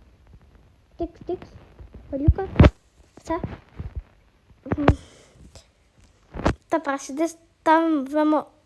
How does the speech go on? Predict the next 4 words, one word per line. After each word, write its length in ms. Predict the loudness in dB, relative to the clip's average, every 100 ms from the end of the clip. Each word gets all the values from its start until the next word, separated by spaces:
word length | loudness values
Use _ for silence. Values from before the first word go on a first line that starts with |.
| -12
ліжко. 600 | -6 -6 -6 -8 -6 -8 -8 _ _ _ _ _ _ _ _ _ _ _ _ _ _ _ _ _ -10
Сюди 360 | -6 -2 -2
дві 280 | -2 -2 -4
скрині. 640 | -4 -10 -6 -4 -4 -6